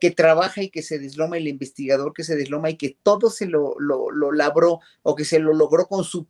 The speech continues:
propio esfuerzo y con el sudor de su frente y con su trabajo próvido, sólido, intelectual y académico de primera,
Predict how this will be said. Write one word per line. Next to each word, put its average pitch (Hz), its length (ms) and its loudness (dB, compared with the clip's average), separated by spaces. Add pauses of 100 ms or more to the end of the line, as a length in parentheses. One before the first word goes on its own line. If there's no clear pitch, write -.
(240)
propio 254 300 2
esfuerzo 196 300 -6
y - 20 -8
con 165 180 -6
el 175 120 -8
sudor 175 360 -4
de 165 60 -20
su 160 100 -10
frente 156 220 -4
y - 20 -8
con - 180 -8
su - 160 -8
trabajo 180 460 0
próvido, 170 400 -2
sólido, 160 400 -2
intelectual 147 560 -6
y 160 60 -6
académico 143 520 -6
de 123 120 -6
primera, 160 560 0